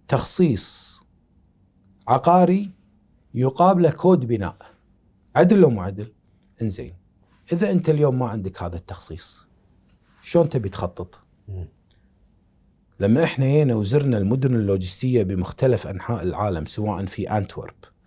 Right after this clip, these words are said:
Speaker 1: أو في هونغ كونغ أو في دبي، كان فيهم، آه، آه، تخصيص، آه، آه، متنوع.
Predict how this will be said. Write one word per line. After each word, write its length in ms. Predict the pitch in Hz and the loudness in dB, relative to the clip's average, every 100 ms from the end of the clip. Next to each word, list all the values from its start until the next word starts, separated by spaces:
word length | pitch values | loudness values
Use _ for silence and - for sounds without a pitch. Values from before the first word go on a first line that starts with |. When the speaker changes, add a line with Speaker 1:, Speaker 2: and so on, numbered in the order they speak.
| _ _ _ - | _ _ _ -4
Speaker 1:
أو 100 | 104 | -4
في 220 | - 120 | -2 -2
هونغ 180 | 120 117 | 0 -2
كونغ 420 | - 82 71 - _ _ _ _ _ _ - | -4 -12 -12 -16 _ _ _ _ _ _ 0
أو 140 | 139 | 0
في 200 | 135 139 | 0 -2
دبي، 480 | 120 110 82 78 - _ _ _ _ _ _ _ _ _ _ _ _ | -2 0 -2 -4 -16 _ _ _ _ _ _ _ _ _ _ _ _
كان 360 | - 139 151 95 | -6 -4 -2 -4
فيهم، 640 | - 151 143 104 85 78 _ _ _ _ _ _ _ - | -6 -2 -2 -2 -8 -12 _ _ _ _ _ _ _ -8
آه، 220 | 95 87 - | -6 -6 -8
آه، 500 | 87 78 78 - - - | -12 -12 -16 -20 -20 -14
تخصيص، 840 | 98 - - 160 151 - - - | -12 -8 -4 -4 -4 -6 -10 -10
آه، 400 | 90 82 76 90 _ _ _ _ _ | -10 -10 -12 -14 _ _ _ _ _
آه، 460 | 92 90 85 85 | -8 -6 -8 -10
متنوع. 640 | 85 90 - 92 170 156 | -8 -8 -4 0 2 2